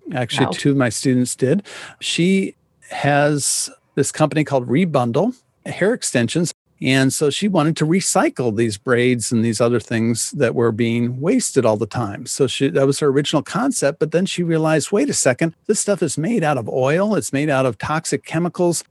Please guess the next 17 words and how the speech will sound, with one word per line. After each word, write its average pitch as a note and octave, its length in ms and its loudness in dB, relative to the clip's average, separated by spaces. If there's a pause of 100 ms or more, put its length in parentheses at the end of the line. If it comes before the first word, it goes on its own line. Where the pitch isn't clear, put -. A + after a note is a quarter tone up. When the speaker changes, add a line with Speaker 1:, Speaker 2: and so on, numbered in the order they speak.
(160)
Speaker 1:
We D#3 200 -2
can D3 180 2
do C3 120 2
better." A#2 340 2
And A2+ 180 -4
she - 160 -2
actually A#2+ 300 -2
has A2+ 200 -2
a G2+ 80 0
plant-based C3+ 1120 0 (300)
hair C#3 240 2
extensions, C3+ 600 0
I B2+ 80 2
guess A#2+ 240 -2
they're C#3+ 120 2
called, C#3+ 460 0 (300)
and D3 440 2